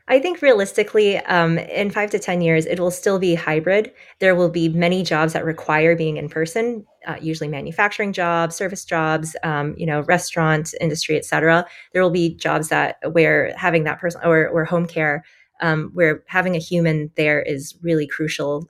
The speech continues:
as part of the work and as part of the experience. And then I think when it comes to, um, what some people call, like, digital jobs or white collar jobs,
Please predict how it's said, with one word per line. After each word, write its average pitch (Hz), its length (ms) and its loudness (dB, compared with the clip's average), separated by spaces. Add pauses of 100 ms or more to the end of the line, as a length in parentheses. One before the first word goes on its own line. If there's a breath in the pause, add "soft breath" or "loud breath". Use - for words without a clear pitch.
as 143 200 -6
part 147 220 0
of - 80 -8
the 147 260 -2
work 165 260 2
and 160 120 0
as - 80 -10
part - 160 -4
of - 60 -6
the - 100 -8
experience. 165 600 -4 (380 soft breath)
And 185 160 0
then 180 140 4
I 165 100 4
think 185 400 -2
when 170 160 0
it - 80 -4
comes 160 360 -2
to, 156 380 2 (600 soft breath)
um, 156 300 0
what 170 140 4
some 165 140 2
people 160 180 -2
call, 151 220 -2
like, 143 180 -2
digital 190 320 4
jobs 160 460 2
or 147 100 -4
white 170 220 -2
collar 156 340 -2
jobs, 147 440 -6